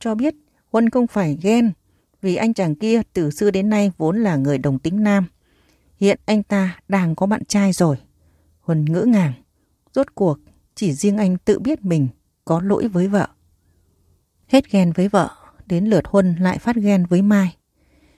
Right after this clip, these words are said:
Khi anh biết được ngoài anh ta, cô ta còn có thêm hai bạn trai khác nữa.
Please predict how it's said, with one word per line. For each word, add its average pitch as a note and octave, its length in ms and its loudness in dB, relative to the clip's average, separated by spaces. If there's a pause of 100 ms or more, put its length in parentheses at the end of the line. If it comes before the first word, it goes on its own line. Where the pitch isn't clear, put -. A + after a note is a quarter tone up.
Khi A#3+ 180 0
anh A3 200 0
biết D4 200 -2
được E3+ 300 2
ngoài D#3 220 2
anh F#3 200 -2
ta, F3+ 320 -2 (680)
cô B3 140 2
ta A3+ 260 0
còn D#3+ 280 0
có E3+ 240 0
thêm A3 280 2 (580)
hai B3+ 260 2
bạn F#3+ 260 -2
trai G3+ 180 0
khác A3+ 260 -2
nữa. A3+ 260 0